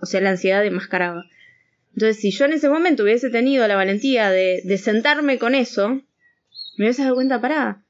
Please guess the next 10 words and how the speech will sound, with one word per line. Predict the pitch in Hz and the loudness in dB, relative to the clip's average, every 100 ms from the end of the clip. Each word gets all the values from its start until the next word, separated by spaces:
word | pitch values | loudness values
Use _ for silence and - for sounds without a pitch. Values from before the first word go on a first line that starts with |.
| _ - | _ -8
en | - | -2
realidad | 349 554 | 0 0
no | 440 | 0
pasa | 226 196 | -2 -2
nada | 214 214 180 175 180 _ | 0 2 0 -4 -12 _
si, | - - 175 175 190 - - | -12 -6 -4 -4 -10 -14 -12
si | 254 196 | -4 -2
desapruebo, | 180 202 196 185 175 175 - | -2 -4 0 0 0 -6 -10
por | 175 | -8
ejemplo. | 175 180 175 175 | -4 -4 -4 -6